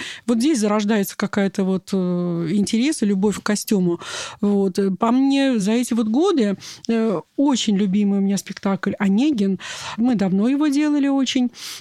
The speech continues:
И он любимый, потому что мы были очень даже костюмеры, сильно привлечены в процесс.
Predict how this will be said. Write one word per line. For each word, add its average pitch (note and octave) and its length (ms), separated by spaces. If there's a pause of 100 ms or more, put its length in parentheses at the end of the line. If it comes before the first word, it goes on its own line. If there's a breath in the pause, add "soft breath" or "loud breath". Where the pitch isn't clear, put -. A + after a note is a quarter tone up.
(100)
И A3+ 380
он A#3+ 600
любимый, A#3 380
потому A3+ 340
что - 140
мы A3+ 140
были A3 240
очень G#3 480
даже F#3+ 600
костюмеры, A#3+ 560
сильно G#3+ 320
привлечены G#3 560
в - 80
процесс. C#4+ 600